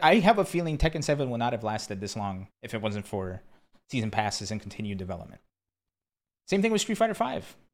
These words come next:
Same thing with Dragon Ball FighterZ, right? It sucks that they're, like, kind of, like,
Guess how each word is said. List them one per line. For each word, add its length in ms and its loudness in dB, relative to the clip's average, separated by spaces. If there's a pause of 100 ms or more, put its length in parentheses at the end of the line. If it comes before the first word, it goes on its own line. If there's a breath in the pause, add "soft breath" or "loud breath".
(520)
Same 160 2
thing 160 6
with 460 4
Dragon 260 8
Ball 240 8
FighterZ, 480 4 (240)
right? 260 0 (120)
It 120 6
sucks 460 6
that 380 4 (100)
they're, 400 6
like, 180 0
kind 220 2
of, 100 -4
like, 280 0